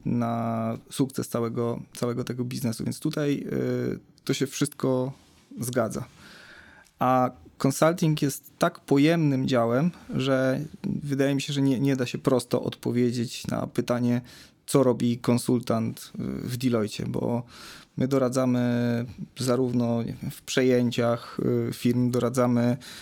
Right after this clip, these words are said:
w sztucznej inteligencji, to jest ten dział, w którym, y, powiedzmy, ja pracuję i którym ja się, y, zajmuję. E, i to są zupełnie inne światy, więc, więc na to pytanie nie potrafię tak prosto odpowiedzieć.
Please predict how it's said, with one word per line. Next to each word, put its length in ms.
w 60
sztucznej 360
inteligencji, 680
to 140
jest 320
ten 140
dział, 200
w 60
którym, 600
y, 40
powiedzmy, 380
ja 120
pracuję 400
i 40
którym 200
ja 80
się, 160
y, 500
zajmuję. 500
E, 360
i 160
to 80
są 420
zupełnie 420
inne 200
światy, 380
więc, 240
więc 340
na 340
to 80
pytanie 260
nie 120
potrafię 340
tak 140
prosto 340
odpowiedzieć. 600